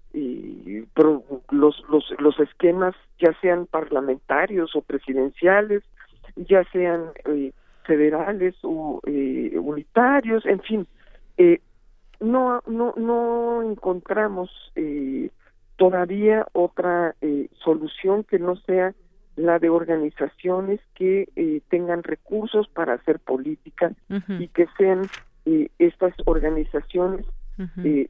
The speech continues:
Speaker 1: formales o informales, incluso cuando tenemos las candidaturas independientes, ¿no?
Speaker 2: Sí.
Speaker 1: Eh, quienes, eh, eh, sostengan, eh, el, eh, régimen de representación.
Speaker 2: Ujú.
Speaker 1: Eh, sin embargo,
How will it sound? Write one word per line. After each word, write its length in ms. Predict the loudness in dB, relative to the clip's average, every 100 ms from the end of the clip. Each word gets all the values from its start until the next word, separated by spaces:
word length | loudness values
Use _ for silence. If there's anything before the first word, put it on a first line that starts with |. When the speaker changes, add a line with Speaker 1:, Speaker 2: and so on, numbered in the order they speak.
| 2
Speaker 1:
formales 580 | 2 4 0 0 -2
o 60 | -2
informales, 540 | -2 -2 0 0 0 -6
incluso 720 | -14 -10 -2 0 0 2 -2 _ _ _
cuando 340 | 0 0 0 -2
tenemos 480 | -2 0 0 -2
las 160 | -4 -6
candidaturas 720 | -4 -6 -2 -4 -4 -2 0 0
independientes, 920 | -2 -6 -2 -2 -2 0 0 0 -6 -8
¿no? 120 | -8 -12 _
Speaker 2:
Sí. 260 | -6 -4 -4 -4
Speaker 1:
Eh, 160 | -4 -4 -6
quienes, 440 | 2 4 4 0 -4 _
eh, 280 | -2 0 0 -2
eh, 340 | -4 -2 -4 -8 -20 -20
sostengan, 880 | -8 -2 -2 2 4 4 2 -2 -2 -10 -20 -16 -6
eh, 420 | -2 0 -2 -2
el, 580 | -4 -4 -4 -8 -8 -6
eh, 260 | -4 -2 -4 -2
régimen 480 | 0 0 -2 -4 -2
de 80 | 2
representación. 1040 | 0 0 -6 -4 -4 -6 -12 -4 -4 -4 _
Speaker 2:
Ujú. 420 | -8 -8 -8 -10 -12 _ 2
Speaker 1:
Eh, 260 | 2 2 -2 -20 -20 -20 -20 -8
sin 180 | 0 4
embargo, 720 | 4 2 0 0 0 -2 -2